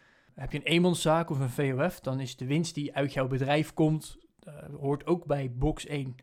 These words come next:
Heb je overige werkzaamheden, zoals, eh, Bas en ik, hè, wij hebben een podcast en, eh, daar verdienen we af en toe een klein beetje mee.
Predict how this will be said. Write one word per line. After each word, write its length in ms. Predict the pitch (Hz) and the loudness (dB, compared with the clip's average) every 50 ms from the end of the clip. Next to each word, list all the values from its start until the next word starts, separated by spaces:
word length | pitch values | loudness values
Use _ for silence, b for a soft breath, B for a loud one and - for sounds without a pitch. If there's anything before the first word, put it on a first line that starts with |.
| b b b b b | b b b b b
Heb 200 | b - - 139 | b -8 -8 -8
je 120 | - - - | -8 0 2
overige 440 | 208 247 226 180 165 165 - - 143 | 2 2 4 2 0 0 0 2 4
werkzaamheden, 680 | 151 160 151 143 - 156 135 123 139 143 131 165 190 | 4 4 4 4 2 -2 0 0 0 0 -2 -4 -6
zoals, 360 | - - 135 135 131 - - | -4 -2 -2 -2 -2 -2 -2
eh, 120 | 131 127 | -2 -2
Bas 220 | 127 135 139 135 - | 2 2 2 2 2
en 120 | 131 131 | -2 -4
ik, 240 | 151 214 - - - _ | -4 -4 -4 -8 -14 _
hè, 200 | 160 165 220 240 | -2 0 0 2
wij 80 | 147 135 | 2 0
hebben 180 | 135 131 139 | 0 2 0
een 100 | 139 127 | -2 0
podcast 480 | 127 165 165 165 - 151 147 127 - - | 2 2 2 2 4 0 0 0 -2 -6
en, 220 | 139 131 131 127 | -6 -6 -4 -2
eh, 160 | 131 131 131 123 | -2 -4 -2 -4
daar 100 | 135 127 | -4 -4
verdienen 260 | - 135 151 175 196 | -2 -2 0 0 0
we 60 | - | 0
af 100 | 165 165 | -2 -4
en 60 | - | -2
toe 100 | - 180 | -2 -4
een 60 | 170 | -2
klein 160 | 160 180 180 180 | 0 0 0 2
beetje 240 | 185 175 175 - | 2 0 0 -2
mee. 200 | 175 175 196 254 | -2 -2 -4 -4